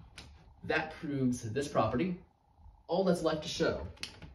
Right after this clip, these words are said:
is that f of X n does not converge to L.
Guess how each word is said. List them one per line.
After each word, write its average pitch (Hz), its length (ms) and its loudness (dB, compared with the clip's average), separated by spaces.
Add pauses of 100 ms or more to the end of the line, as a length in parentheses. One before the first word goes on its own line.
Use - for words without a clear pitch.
(880)
is 127 140 0
that 131 220 2
f 151 140 -2
of 127 80 -6
X 117 200 0
n 104 260 0
does 110 180 0
not 117 420 2
converge 98 600 -2
to - 140 -6
L. 76 260 -4